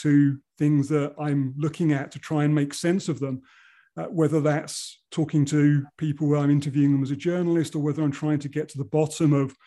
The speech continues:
a problem that I'm trying to solve. And so those superpowers really are the things that have enabled me to start the work that I've been engaged in for the last decade, uh,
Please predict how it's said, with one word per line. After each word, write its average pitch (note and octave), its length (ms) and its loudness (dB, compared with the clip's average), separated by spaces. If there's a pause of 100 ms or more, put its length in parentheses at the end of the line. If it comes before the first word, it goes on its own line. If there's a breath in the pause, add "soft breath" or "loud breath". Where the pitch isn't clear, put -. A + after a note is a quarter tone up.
(240 soft breath)
a D3+ 60 -10
problem D3+ 420 0
that C#3+ 80 0
I'm C#3 140 0
trying D3+ 260 -2
to D3 60 -2
solve. C#3+ 440 -6 (140)
And C#3+ 100 -4
so C#3+ 400 2 (440 soft breath)
those D#3+ 520 2 (800)
superpowers D3 960 -4 (1040)
really D#3 440 4
are C#3+ 60 2
the D3 120 -2
things D3+ 420 2
that D#3 200 -4
have C#3+ 180 -4
enabled C#3+ 480 2
me D3 260 2
to D3 560 -2 (120)
start D#3+ 420 -6
the D#3+ 60 -4
work D3 420 -2
that C#3+ 240 -2 (160)
I've C#3+ 140 -6
been D3 120 2
engaged C#3+ 480 0
in D3 220 4
for C#3 140 -12
the C#3 80 -2
last C#3 320 -4
decade, D3 440 0 (540 soft breath)
uh, D#3 40 -6